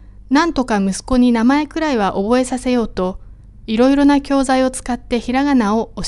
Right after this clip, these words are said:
えた。しかし、何度教えても息子はひらがなを書けなかった。書くどころか、満足に読むこともできない。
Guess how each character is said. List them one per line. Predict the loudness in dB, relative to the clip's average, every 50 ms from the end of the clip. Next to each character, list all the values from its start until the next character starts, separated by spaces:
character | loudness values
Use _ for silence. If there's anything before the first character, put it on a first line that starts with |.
| -8 -8
え | -8 -10 -10
た。 | -10 -12 -14 -14 -16 -20 -20 -20 -20 -20 -20 -20 -20 -20 -20 -20 -20 -20 -20 -20 -20 -20 -20 -20 -20 -20 -20 -20 -20 -20 -20 -20 -20 -20 -20 -20 -20 -20 -20 -20 -16
し | -14 -12 -6
か | -4 -4 -2
し、 | -2 -4 -8 -10 -12 -16 -16 -16 -16 -16 -16 -18 -18 -16 -16 -18 -18 -16 -6 0
何 | 2 6 6 6 6
度 | 6 4 2
教 | 0 0 0 0
え | 0
て | 0 -2 0
も | 0 -2 -4 -6 -10 -16 -20 -20 -20 -20 -20 -20 -14 -6 -4
息 | -2 -2 -2 -2
子 | 0 2 2
は | 2 2
ひ | 0 0 0
ら | 0 2 2
が | 4 4
な | 4 2 2
を | -2 -4
書 | -8
け | -8 -6 -6
な | -6 -6
か | -8 -10
っ | -12 -12 -14
た。 | -16 -16 -16 -20 -20 -20 -20 -20 -20 -20 -20 -20 -20 -20 -20 -20 -20 -20 -20 -20 -20 -20 -20 -20 -20 -20 -20 -20 -20 -20 -20 -20 -20 -20 -20 -20 -20 -20 -20 -20 -20 -20 -20 -20 -12 -8
書 | -6 -2
く | 0 2 2
ど | 2 2
こ | 2 0
ろ | -2 -2
か、 | -2 -4 -6 -6 -6 -10 -16 -20 -20 -20 -20 -20 -20 -20 -8 0
満 | 2 4 6 6 4
足 | 4 2 2
に | 2 2 4
読 | 4 4
む | 4 2
こ | 2 -2
と | -4 -4
も | -4 -2 -4
で | -4 -8
き | -8 -8 -10
な | -10 -10
い。 | -12